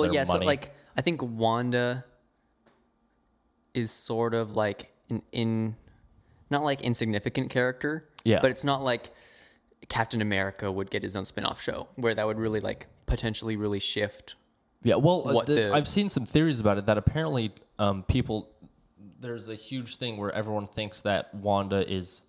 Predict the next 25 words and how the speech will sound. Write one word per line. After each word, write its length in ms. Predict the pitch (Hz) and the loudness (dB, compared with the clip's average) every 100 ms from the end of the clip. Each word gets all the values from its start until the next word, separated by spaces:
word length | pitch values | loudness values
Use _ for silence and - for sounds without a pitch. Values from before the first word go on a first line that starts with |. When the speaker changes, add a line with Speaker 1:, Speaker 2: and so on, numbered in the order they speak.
| _ _ - | _ _ 0
Speaker 2:
at 80 | 143 | 2
least 360 | 160 - 123 | 2 -2 -2
based, 320 | 131 139 135 120 | 0 2 0 2
they, 120 | 135 | 2
'cause 200 | 135 131 | 4 4
they, 180 | 127 120 | 4 2
there's 320 | 120 123 113 | 0 2 2
a 60 | |
part 280 | 110 - 127 | 0 4 4
of 100 | 117 | 4
people 200 | - 113 | 2 4
that 100 | 101 | 4
thinks 300 | - 110 - | 2 0 0
that 220 | - 98 | 0 2
the 80 | 101 | 2
whole 300 | 101 110 98 | 2 2 4
WandaVision 440 | 98 98 98 95 95 | 2 2 0 -4 -2
series 240 | 107 98 | -2 -2
is 80 | 95 | -2
based 300 | - 101 - | 0 0 2
off 160 | 95 - | 0 0
the 60 | |
House 260 | - 95 95 | -2 -2 -2
of 100 | 90 | -2
M 240 | 90 101 | -2 -4